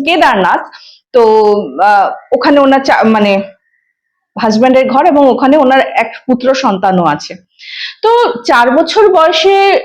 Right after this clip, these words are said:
একটা, উম, বাচ্চার মুখে এইসব কথা শুনে ওর মা, ওনার মা বাবা কিন্তু প্রথমে তো একদমই আমল দিতেন না। আর যতদিন যেতে লাগলো না, ওনার সেই মানে ওনার বারবার সেখানে ফিরে যাওয়ার, আহ, বিনয়, অনুনয় বিনয় মা বাবার প্রতি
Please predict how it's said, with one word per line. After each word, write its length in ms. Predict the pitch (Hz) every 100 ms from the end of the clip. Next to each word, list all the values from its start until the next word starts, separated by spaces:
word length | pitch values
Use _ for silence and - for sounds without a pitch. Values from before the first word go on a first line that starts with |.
| -
একটা, 480 | 247 - 311 320 311
উম, 260 | 247 226 190
বাচ্চার 440 | 196 202 - 285
মুখে 240 | 302 302 320
এইসব 380 | 233 220 302 302 294
কথা 380 | 294 349 320 320 - -
শুনে 240 | - 381 403
ওর 140 | 415
মা, 140 | 302 277 277
ওনার 240 | 311 330
মা 140 | 269
বাবা 220 | 254 277 302
কিন্তু 220 | 320 302
প্রথমে 340 | 285 285 302
তো 100 | 311
একদমই 500 | - 214 202 240 277
আমল 340 | 294 208 214 208
দিতেন 300 | 190 185 180
না। 280 | 165 170 - - - - -
আর 200 | 220 185
যতদিন 680 | 262 269 392 349 415 415
যেতে 240 | 262 285 339
লাগলো 320 | 339 302 349
না, 100 | 466
ওনার 300 | 330 302 349
সেই 380 | 359 - 359 349
মানে 520 | 285 294 294 254 - 277
ওনার 220 | 302 311
বারবার 400 | 247 254 254 311
সেখানে 400 | 311 285 302 302 294
ফিরে 220 | 277 285
যাওয়ার, 560 | 277 277 262 269 269 -
আহ, 280 | 214 214 - - _ - 247
বিনয়, 360 | 202 262 247 240
অনুনয় 440 | 262 262 262 240
বিনয় 400 | 220 226 214 220
মা 320 | 214 208 214
বাবার 340 | 208 208 214 208
প্রতি 320 | 208 196